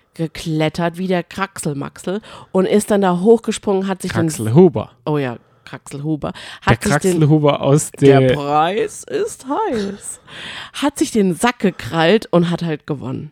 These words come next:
Speaker 2: Ja.
Speaker 1: So.
Speaker 2: Was ist
Speaker 1: So
Speaker 2: jetzt
Speaker 1: schnell
Speaker 2: die
Speaker 1: konnte man ja
Speaker 2: Schlagzeile?
Speaker 1: gar nicht gucken, ne?
Speaker 2: Ja, nee.
Speaker 1: Und dann hatten wir ja Giuliano,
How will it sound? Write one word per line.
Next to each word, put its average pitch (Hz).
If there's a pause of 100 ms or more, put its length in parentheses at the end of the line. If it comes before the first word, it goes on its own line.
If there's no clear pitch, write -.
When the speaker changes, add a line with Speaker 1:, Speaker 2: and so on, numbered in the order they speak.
Speaker 2:
Ja. 101 (800)
Speaker 1:
So. 151 (300)
Speaker 2:
Was 131
ist 135
Speaker 1:
So 196
Speaker 2:
jetzt -
Speaker 1:
schnell 247
Speaker 2:
die -
Speaker 1:
konnte 240
man 226
ja 214
Speaker 2:
Schlagzeile? 202 (120)
Speaker 1:
gar 196
nicht 196
gucken, 156
ne? 170
Speaker 2:
Ja, 104 (120)
nee. 107 (320)
Speaker 1:
Und 196
dann 220
hatten 185
wir 165
ja 160
Giuliano, 220